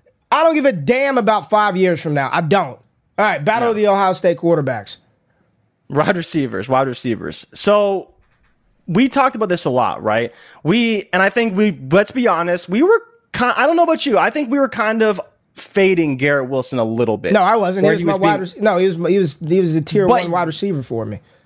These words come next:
Speaker 2: But did you draft him in any of your leagues?
Speaker 1: Yes, I have him in Heisman Royal Rumble, the big twenty-eight team league we're in. Yes, I do. And Evan said it.
Speaker 2: Okay.
Speaker 1: Ray will trade for anyone he wants, and if he wants someone back, he will get them back. Thank you.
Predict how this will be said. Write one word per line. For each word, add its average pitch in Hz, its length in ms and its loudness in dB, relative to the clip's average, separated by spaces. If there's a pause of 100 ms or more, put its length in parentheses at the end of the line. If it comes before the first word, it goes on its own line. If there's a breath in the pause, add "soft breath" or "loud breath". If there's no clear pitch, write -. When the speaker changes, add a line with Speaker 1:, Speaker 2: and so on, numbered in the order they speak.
(100)
Speaker 2:
But 202 180 0
did 202 160 0
you 202 100 -2
draft 165 360 0
him 139 80 -4
in 135 60 -4
any 139 120 0
of 135 40 0
your 123 120 -2
leagues? - 380 -8 (180)
Speaker 1:
Yes, 220 440 -2
I 165 80 -2
have 214 180 -4
him 233 100 0
in 233 80 4
Heisman 240 460 0
Royal 262 260 4
Rumble, 262 380 2
the 180 120 2
big 202 280 2
twenty-eight 254 460 2
team 294 280 0
league 220 200 2
we're 180 160 4
in. 156 120 0
Yes, 233 220 0
I 240 80 -2
do. 208 320 0 (200)
And 226 140 2
Evan 277 300 0
said 277 220 0
it. 170 40 2
Speaker 2:
Okay. 175 160 0
Speaker 1:
Ray 262 160 4
will 269 220 2
trade 233 500 2
for 185 220 2
anyone 262 400 4
he 247 80 2
wants, 214 400 2
and 190 200 0
if 185 80 2
he 185 120 2
wants 214 260 2
someone 220 240 2
back, 196 300 2
he 202 80 0
will 185 120 4
get 180 200 0
them 170 160 0
back. 147 340 -2
Thank 196 420 -4
you. 107 200 -10